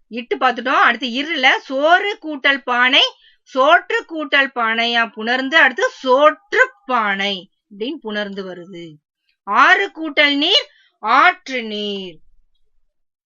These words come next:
வயிறு கூட்டல் பசி, வயிற்று பசி. கயிறு கூட்டல் வண்டி, கயிற்று வண்டி. இதெல்லாம் வந்து எப்படி மாறுது? இட்டு இரு என்னும் இருமைகளோடு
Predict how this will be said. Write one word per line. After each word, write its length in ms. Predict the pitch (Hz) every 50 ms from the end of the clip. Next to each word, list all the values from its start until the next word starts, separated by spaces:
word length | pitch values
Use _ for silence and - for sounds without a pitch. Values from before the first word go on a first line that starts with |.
| _ _ _ _ _ _ 719 _ _ _ _ _ _ _ _ _ _ _ _ _ _ _ _ _ _ _ _ _ _ _ _ _ -
வயிறு 500 | 214 226 247 294 330 381 403 403 415 427
கூட்டல் 460 | - 339 330 330 285 - 311 302 285
பசி, 360 | - 277 262 262 - 349 370 466 554 508 - _ _ _ _
வயிற்று 720 | 214 202 233 247 285 320 359 370 330 - _ - - 494 523 - _ _
பசி. 480 | - 247 226 220 - - 202 196 196 196 196 190 180 165 160 156 _ _ _ _ _ _ _ _ _ _ -
கயிறு 480 | 247 254 285 339 359 392 403 415 415 440 -
கூட்டல் 400 | 330 339 320 277 - 311 294 285
வண்டி, 500 | 277 269 262 269 269 285 262 339 381 440 523 - _ _ _ _ _ _
கயிற்று 800 | - 247 247 240 254 302 339 370 392 330 _ _ - 359 403 466 480
வண்டி. 960 | 392 254 233 208 202 196 190 185 180 202 220 214 208 202 190 180 165 165 156 _ _ _ _ _ _ _ _ _ _ _ _ _ _ _ _ _ _ _ _ _ _ _ _ _ _ _ _ _ _ _ _ _ _ _ _ _ _ _ -
இதெல்லாம் 260 | 196 214 240 254 277
வந்து 180 | 277 269 285 277
எப்படி 160 | 247 285 285 294 277
மாறுது? 280 | 254 247 254 262 294 277 226 220 226
இட்டு 240 | 220 - _ - 392 339 302 294
இரு 140 | 294 302 302 269
என்னும் 200 | 254 262 277 285 247 247
இருமைகளோடு 640 | 254 269 269 262 254 254 240 254 254 254 262 269